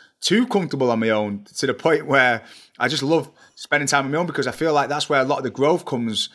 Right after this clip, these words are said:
And also a lot of the thinking happens as well. And that's when you really sort of get to know it, get to know yourself. And I also think as well, um, it's really sort of poignant what you said about there is always another way. And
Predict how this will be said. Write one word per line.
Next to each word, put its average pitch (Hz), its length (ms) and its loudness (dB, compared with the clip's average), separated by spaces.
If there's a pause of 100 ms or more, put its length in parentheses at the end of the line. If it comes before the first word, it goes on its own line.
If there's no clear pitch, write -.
(160)
And 123 100 -6
also 139 480 0
a - 20 -4
lot 151 180 -4
of 202 60 -2
the 170 80 -2
thinking 208 380 -2
happens 147 340 -4
as 110 140 -6
well. 143 180 2
And 139 100 -2
that's 135 140 -4
when 147 80 -6
you 139 80 -4
really 131 180 0
sort 117 300 -6
of - 80 -20
get 120 180 -6
to - 100 -6
know 131 180 0
it, - 380 -12
get 135 160 -2
to 131 100 -6
know 123 80 -2
yourself. 123 440 0
And 104 200 -6 (680)
I 123 100 -2
also 151 300 4
think 135 300 -2
as 110 80 -4
well, 127 420 2
um, 107 520 0 (580)
it's 113 160 -6
really 127 480 0
sort 113 300 -4
of 110 200 -8 (340)
poignant 135 400 2
what 104 100 -6
you 110 80 -6
said 120 220 -2
about 107 380 -2
there 113 120 -2
is 117 160 -2
always 113 300 0
another 107 220 -4
way. 120 280 2
And 107 160 -6